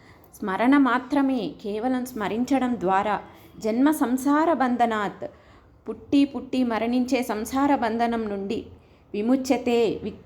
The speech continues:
విముక్తి పొందుతాడు, బయటపడేస్తాడు ఆయన. నమస్తస్మై, అటువంటి దేవునికి నమస్కారం. విష్ణవే, భగవంతుడైన విష్ణువుకి, ప్రభ విష్ణవే, సర్వశక్తివంతుడైన పరమేశ్వరుడైన విష్ణువుకి నా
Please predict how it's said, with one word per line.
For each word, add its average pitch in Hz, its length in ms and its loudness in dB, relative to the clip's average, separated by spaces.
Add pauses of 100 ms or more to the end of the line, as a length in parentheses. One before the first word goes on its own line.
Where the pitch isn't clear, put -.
(240)
విముక్తి 254 380 -2
పొందుతాడు, 220 880 -2
బయటపడేస్తాడు 269 840 2
ఆయన. 165 220 -2 (480)
నమస్తస్మై, 247 800 0 (260)
అటువంటి 214 460 -6
దేవునికి 254 540 0
నమస్కారం. 233 840 -2 (400)
విష్ణవే, 214 680 -2 (120)
భగవంతుడైన 247 800 2
విష్ణువుకి, 214 680 -4 (220)
ప్రభ 208 220 -2
విష్ణవే, 247 680 0 (360)
సర్వశక్తివంతుడైన 262 1300 2 (120)
పరమేశ్వరుడైన 220 840 -2
విష్ణువుకి 220 580 -4
నా 233 300 2